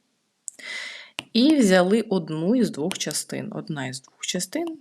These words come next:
це ось ця частинка. Дві третіх — той же самий блок, але розділили на три частинки,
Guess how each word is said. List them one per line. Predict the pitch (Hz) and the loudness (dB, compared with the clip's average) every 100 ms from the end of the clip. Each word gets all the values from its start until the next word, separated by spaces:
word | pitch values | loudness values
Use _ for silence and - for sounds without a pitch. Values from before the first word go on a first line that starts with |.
| - | -10
це | - 220 | 2 4
ось | 170 - | 4 0
ця | - 131 | -8 -8
частинка. | - - - - - - - _ _ _ _ - - _ _ - - - - - - - | -6 -10 -10 -10 -10 -14 -20 _ _ _ _ -16 -16 _ _ -12 -10 -10 -12 -12 -12 -2
Дві | 190 233 | 2 4
третіх — | 330 190 139 135 - - _ - _ - _ - | 6 4 4 0 -10 -16 _ -20 _ -20 _ 0
той | 214 254 | 4 4
же | 285 | 4
самий | 277 240 226 | 4 4 2
блок, | 160 143 - _ _ - | -2 -8 -12 _ _ -4
але | 185 185 | -2 -2
розділили | 175 156 175 190 196 | -4 -6 -6 -4 -4
на | 185 175 | -4 -6
три | 175 180 | -6 -8
частинки, | 160 - - - 98 - | -6 -10 -10 -10 -10 -12